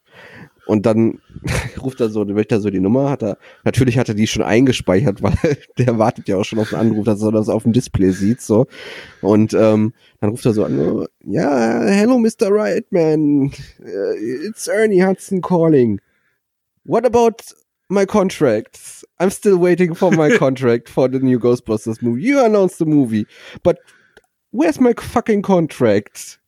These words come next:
Speaker 1: I'm Ghostbusters.“ So wird das wahrscheinlich abspielen.
Speaker 2: Ja. <laughs> Ja, ich, ich mü-, ich, ich müsste eigentlich mal wissen, ob, ob Ernie Hudson auch beteiligt ist,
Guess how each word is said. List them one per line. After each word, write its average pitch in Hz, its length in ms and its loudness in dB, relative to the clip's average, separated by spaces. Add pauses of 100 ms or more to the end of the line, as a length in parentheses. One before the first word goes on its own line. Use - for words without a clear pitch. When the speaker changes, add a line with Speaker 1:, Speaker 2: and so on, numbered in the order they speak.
(160)
Speaker 1:
I'm 214 340 2
Ghostbusters.“ 117 1120 -2 (580)
So 147 300 2
wird 135 140 2
das 120 100 -2
wahrscheinlich 104 400 0
abspielen. - 640 -2 (400)
Speaker 2:
Ja. - 240 -2 (480)
<laughs> - 320 -2 (760)
Ja, 123 320 -2 (180)
ich, 180 220 -2
ich 147 120 0
mü-, 180 240 2
ich, 160 220 -2
ich 147 140 -6
müsste - 180 -2
eigentlich 185 160 -2
mal 135 140 0
wissen, 202 200 0
ob, - 280 -6 (380)
ob - 260 -8
Ernie 165 280 0
Hudson 165 340 -4
auch 202 220 0
beteiligt 127 1120 -2 (220)
ist, - 500 -2